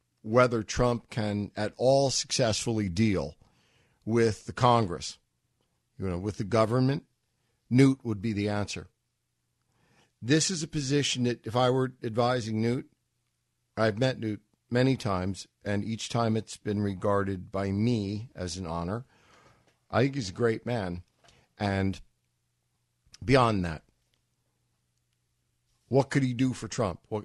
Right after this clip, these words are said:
he could do for Trump is enable him to function as president of the United States. See, the people who would have to deal with Newt wouldn't pick Newt.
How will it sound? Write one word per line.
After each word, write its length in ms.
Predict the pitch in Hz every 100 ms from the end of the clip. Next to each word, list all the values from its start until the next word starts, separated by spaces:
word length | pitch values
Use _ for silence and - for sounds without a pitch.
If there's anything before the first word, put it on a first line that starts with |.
| -
he 160 | 110
could 160 | 117 110
do 140 | 147
for 160 | 175 139
Trump 380 | - 139 131 120
is 440 | 101 98 92 - _ _ _ _ _ _ _ _ _ _ _ -
enable 420 | 110 117 120 117
him 140 | 107 90
to 80 |
function 720 | 82 - 135 120 98 - 62 82 _
as 160 | - 95
president 680 | - 104 95 98 90 90 -
of 180 | 82 82
the 60 |
United 420 | 95 87 78 78
States. 400 | - 101 80 - - _ _ _ _ _ _ -
See, 360 | - 123 101 _ _ _
the 140 | - 113
people 540 | - 202 208 202 160
who 160 | 135 143
would 140 | 131
have 220 | 131 131
to 100 | -
deal 260 | 104 120 160
with 180 | 131 -
Newt 300 | 104 98 98 _ _
wouldn't 420 | - 139 143 156 -
pick 280 | 170 -
Newt. 240 | 98 92